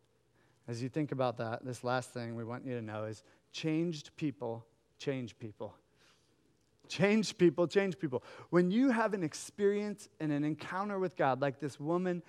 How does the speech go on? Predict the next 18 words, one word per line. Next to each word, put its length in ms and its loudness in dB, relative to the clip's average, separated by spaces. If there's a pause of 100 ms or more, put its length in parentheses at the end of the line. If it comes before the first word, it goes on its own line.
(180)
had 380 2 (300)
at 140 -4
the 100 4
well, 400 2 (1800)
it's 180 -8
something 320 -4
that 80 -4
you 80 -6
can't 260 -6
keep 220 -10
to 80 -14
yourself. 420 -10 (1120)
It's 140 -6
something 380 2
that 120 2
has 380 0
to 120 -4
be 300 0